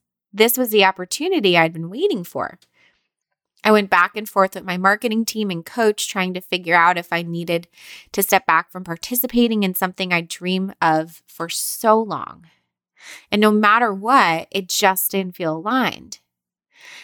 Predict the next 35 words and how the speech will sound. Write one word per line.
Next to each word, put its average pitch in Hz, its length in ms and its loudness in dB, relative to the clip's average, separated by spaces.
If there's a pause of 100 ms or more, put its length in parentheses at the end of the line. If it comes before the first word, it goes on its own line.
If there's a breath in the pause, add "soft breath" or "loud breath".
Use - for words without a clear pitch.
(120)
As 208 160 0
we 226 100 0
talked 233 300 -2
about 240 220 4
in 196 100 -2
line 180 220 2
number 165 180 -4
two, 277 320 0
I 190 80 2
felt 202 420 0
it. - 180 -8 (760)
You 208 160 0
know 202 100 6
that 214 200 4
restless 185 500 -2
feeling 208 480 0
that 175 280 4
if - 200 -10
you 190 100 -6
don't 180 220 -2
follow 175 420 4
that 165 240 0
prompting, 226 640 -2 (420 loud breath)
you 196 140 0
might 190 200 0
miss 175 220 -4
out 170 200 4
on 185 120 -2
something 175 380 -8
bigger 170 300 0
that 170 160 0
was 160 160 -10
meant 156 240 -6
for 254 140 -10
you? 330 340 -2